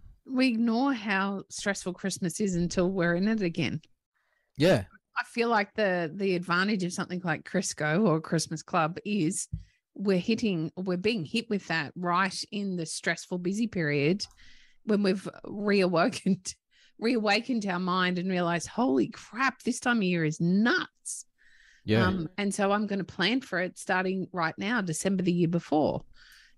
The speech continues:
Speaker 2: And we don't do that in
Speaker 1: <laughs>
Speaker 2: business, unfortunately. We, we
Speaker 1: No.
Speaker 2: vow and declare every year, "I'm gonna do it better next year. I'll do it better next year." And I know from my own experience, this is probably the first Christmas ever that, uh,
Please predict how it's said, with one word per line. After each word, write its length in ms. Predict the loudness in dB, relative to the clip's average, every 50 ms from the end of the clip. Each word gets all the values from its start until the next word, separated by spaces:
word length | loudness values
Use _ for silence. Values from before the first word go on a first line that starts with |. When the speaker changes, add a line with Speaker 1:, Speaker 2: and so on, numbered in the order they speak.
| _ -4
Speaker 2:
And 280 | -2 0 0 2 2 2
we 80 | 2 2
don't 280 | 4 2 2 0 0
do 180 | 0 2 2 2
that 220 | 2 2 0 0 -4
in 100 | -2 2
Speaker 1:
<laughs> 100 | 4 4
Speaker 2:
business, 380 | 4 4 4 2 2 2 2
unfortunately. 960 | 0 0 0 0 -2 -4 -4 -4 -4 -4 -2 -2 -2 -2 -2 -4 -2 -2 -2 -4 -6 _ _
We, 200 | 0 0 0 0
we 180 | -2 0 0 0
Speaker 1:
No. 60 | 2
Speaker 2:
vow 240 | 2 2 4 4 2
and 100 | 2 -2
declare 380 | -4 -4 -2 0 2 2 2
every 220 | 2 2 0 -2 0
year, 140 | 0 0 0
"I'm 120 | 0 0
gonna 180 | 0 2 2 2
do 120 | 4 2
it 80 | 2 2
better 220 | 0 -2 0 0
next 380 | 0 -2 -2 -4 -8 -16 -6 -2
year. 180 | 0 0 0 0 -2 -8 -18 -20 -20 -20 _ _ _ -8
I'll 100 | -6 -2
do 180 | 2 2 2
it 100 | 2 2
better 200 | 0 -2 -2 -2
next 340 | -4 -4 -6 -8 -10 -8 -6
year." 100 | -4 -2
And 100 | -2 0
I 80 | 0 0
know 140 | 2 0 0
from 200 | 0 -2 -2 0
my 160 | 2 4 4
own 100 | 4 2
experience, 720 | 2 0 -2 -8 -2 0 2 2 4 2 2 0 -2 -6 -12 -12 -20 -20 -20 -20 _ _
this 160 | -4 0 2 2
is 120 | 2 0
probably 480 | -2 -2 -2 -2 -2 -4 -2 0 2 2
the 100 | 2 0
first 320 | 0 0 -2 -2 -2 -4
Christmas 360 | -6 -6 -6 -4 -8 -6 -4
ever 200 | -4 -2 -2 -2 0
that, 260 | 2 0 0 0 -4 -10 _ -20 _ -20 -18 -16
uh, 80 | -16